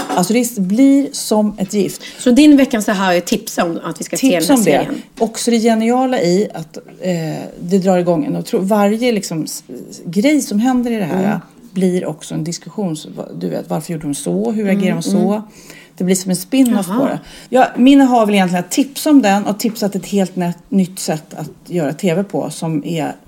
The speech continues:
Speaker 1: otroligt, eh, spännande.
Speaker 2: Mm.
Speaker 1: Ett så har de också, de här ungdomarna har ju då namn i serien, deras karaktärer.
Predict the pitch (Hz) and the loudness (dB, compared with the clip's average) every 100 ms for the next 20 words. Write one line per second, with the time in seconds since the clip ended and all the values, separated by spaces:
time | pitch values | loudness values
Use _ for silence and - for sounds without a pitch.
0 | - 190 - - - - - 208 208 247 | -16 -16 -14 -16 -16 -18 -12 -10 -10 -6
1 | 262 240 180 160 156 - - - - - | -2 -2 -2 -6 -6 -10 -18 -18 -20 -20
2 | - 226 - - - - - 226 247 269 | -20 -18 -16 -18 -20 -20 -20 -20 -16 -14
3 | 254 - - 214 180 277 277 117 156 - | -12 -10 0 2 4 6 6 2 -4 0
4 | 208 247 269 277 277 240 233 175 165 - | 2 4 2 0 -2 0 2 0 -2 -4
5 | 160 - 180 202 190 175 175 165 233 208 | -6 -6 -4 0 2 0 -2 -2 0 2
6 | 208 247 233 202 160 160 151 156 135 156 | 2 0 0 0 0 -2 -2 -4 -4 -4
7 | 160 156 - 202 247 226 165 156 - 151 | -4 -6 -4 -2 -2 -2 -2 -4 -4 -6
8 | - - - 214 | -6 -8 -4 -4